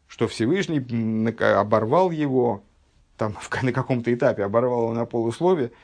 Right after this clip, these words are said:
и, э, закрыл эту тему волевым порядком, запретил ему обращаться к себе по этому вопросу, после сотен молитв, которые Мойше Рабейну к нему обратил на эту тему. Почему?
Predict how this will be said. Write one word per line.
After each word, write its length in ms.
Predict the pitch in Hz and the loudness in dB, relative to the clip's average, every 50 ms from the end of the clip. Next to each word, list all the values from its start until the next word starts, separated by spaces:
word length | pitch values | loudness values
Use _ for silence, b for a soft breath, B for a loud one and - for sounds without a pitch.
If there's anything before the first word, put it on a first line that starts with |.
| b b b b b b _ _ | b b b b b b _ _
и, 480 | - 113 123 135 147 147 139 139 135 131 | -2 0 2 2 4 4 2 2 2 2
э, 260 | 127 123 120 113 110 - - _ _ _ _ _ _ _ - | 2 0 0 -2 -4 -6 -10 _ _ _ _ _ _ _ -8
закрыл 520 | 120 113 123 120 123 - 151 151 127 104 | 0 2 2 2 2 2 2 2 2 0
эту 140 | - - 98 | -2 -6 -10
тему 540 | 101 - 135 151 151 151 135 120 107 107 - _ _ _ - | -6 -2 -2 0 0 0 -2 -4 -4 -6 -10 _ _ _ -2
волевым 420 | 110 120 123 123 120 120 104 101 | 0 2 2 2 2 0 -2 -2
порядком, 500 | 98 101 107 123 135 135 - 120 110 110 | -2 -2 0 0 -2 -2 -4 -6 -6 -6
запретил 520 | 101 110 - 127 123 120 - - 147 123 | -8 -6 -4 -4 -4 -4 -2 -2 -2 -2
ему 160 | 107 98 87 82 | -2 -2 -4 -6
обращаться 520 | 87 95 95 98 - - 87 80 - - | -6 -6 -6 -6 -6 -6 -8 -8 -10 -14
к 60 | - | -12
себе 480 | - - 98 92 117 147 156 156 151 - _ _ _ | -10 -8 -6 -4 -4 -2 -2 -4 -6 -10 _ _ _
по 160 | - 120 110 | -2 0 0
этому 300 | 107 101 107 107 107 101 | 0 -2 -4 -4 -2 -2
вопросу, 560 | 104 110 110 127 127 113 104 - - - - _ _ _ _ _ | -2 -2 -2 -2 -2 -2 -2 -4 -8 -12 -16 _ _ _ _ _
после 280 | - 117 104 - 107 101 | -4 -4 -4 -4 -6 -8
сотен 520 | - - - 147 165 160 - 139 131 127 | -6 -2 0 0 0 0 -2 -4 -2 -2
молитв, 360 | 120 113 110 107 104 101 - | -2 -2 -2 -4 -6 -10 -10
которые 320 | - 101 95 - 98 98 98 | -10 -10 -8 -6 -6 -6 -4
Мойше 300 | 98 101 92 - - 98 | -4 -6 -6 -6 -8 -8
Рабейну 340 | 95 90 95 139 143 135 113 | -8 -6 -6 -6 -6 -8 -8
к 100 | - - | -8 -6
нему 220 | 101 107 117 120 | -4 -2 -2 -2
обратил 460 | 120 104 110 110 123 - - 123 123 | -2 -4 -4 -4 -4 -4 -4 -4 -4
на 80 | 110 98 | -4 -4
эту 220 | 107 104 - - | -6 -8 -8 -10
тему. 280 | - - 90 - 139 b b b b b b b b b b b b b b _ _ _ _ _ _ - - _ _ _ _ _ _ _ _ _ _ _ _ _ _ _ _ | -8 -8 -8 -8 -8 b b b b b b b b b b b b b b _ _ _ _ _ _ -20 -20 _ _ _ _ _ _ _ _ _ _ _ _ _ _ _ _
Почему? 680 | - 127 127 - 123 117 104 95 95 113 160 202 202 | 0 0 0 2 0 0 0 0 -2 -2 -4 -4 -6